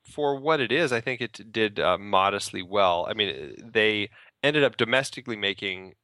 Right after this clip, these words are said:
uh, sixteen point three million dollars, almost sixteen point four. Uh, I can't imagine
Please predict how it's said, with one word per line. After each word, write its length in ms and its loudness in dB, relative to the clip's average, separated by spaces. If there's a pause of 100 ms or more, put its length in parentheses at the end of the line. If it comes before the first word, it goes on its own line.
uh, 80 -20
sixteen 560 -8
point 340 -6
three 380 -4
million 380 -4
dollars, 500 0 (440)
almost 260 0
sixteen 320 -4
point 260 -2
four. 440 2 (380)
Uh, 200 0 (180)
I 100 2
can't 420 0
imagine 680 0